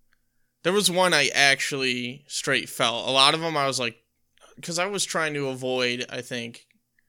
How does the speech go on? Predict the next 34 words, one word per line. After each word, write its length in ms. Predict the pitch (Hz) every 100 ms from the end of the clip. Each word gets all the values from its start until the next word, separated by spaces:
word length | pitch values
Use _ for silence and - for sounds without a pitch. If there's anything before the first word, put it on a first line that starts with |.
| _ _ _ -
getting 320 | 131 123 120
wet 280 | 117 104 -
at 160 | 117 117
all, 360 | 104 98 - -
like, 240 | 117 113
pretty 180 | 117 113
much. 360 | 107 107 - -
I 120 | 120
was 120 | 123
like, 140 | 123 156
"All 100 | 156
right, 220 | 143 123
if 100 | 147
I 80 | 139
can 140 | 143
make 160 | 139 139
it 80 |
stone 340 | - 156 147 147
to 40 |
stone 600 | 143 - 147 139 131 131 - _ _ _ _ _
without, 320 | 139 127 120
like, 360 | 120 117 - - _ _ _ -
you 100 | 127
know, 240 | 117 120 _ _ _ _ _ _ _ _ _
getting 260 | - 139 127
wet," 220 | 127 127
'cause 160 | 156 139
some 240 | 170 226
of 60 | 233
the 80 | 151
spots 360 | 135 120 -
are 80 | 113
really 460 | 117 139 160 135 113
deep. 340 | 127 101